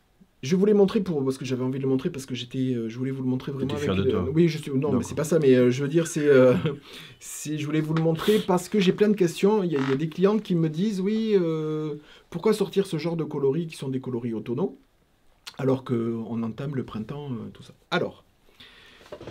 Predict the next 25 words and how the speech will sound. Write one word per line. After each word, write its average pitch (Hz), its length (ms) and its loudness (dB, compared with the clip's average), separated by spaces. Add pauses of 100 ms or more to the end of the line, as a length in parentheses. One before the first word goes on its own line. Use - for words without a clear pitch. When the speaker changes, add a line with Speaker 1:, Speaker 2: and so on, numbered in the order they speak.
(260)
Speaker 1:
première, 202 500 6
euh, 147 1000 2 (800)
première 190 360 4
raison, 151 420 0 (100)
parce 139 220 -6
que 156 260 -2
j'aime 139 240 -4
m'amuser 131 680 0
et 131 80 0
que 143 220 -8
si 135 240 -8
j'ai 127 80 -2
envie 127 140 -2
de 131 40 -14
faire 123 160 -8
du 117 80 -6
marron 120 460 -4
ou 117 160 -8
des 113 100 -6
coloris 104 280 -12
comme 98 120 -10
ça, 135 240 -8 (460)
je 110 160 -12
le 131 80 -4
fais. - 140 -12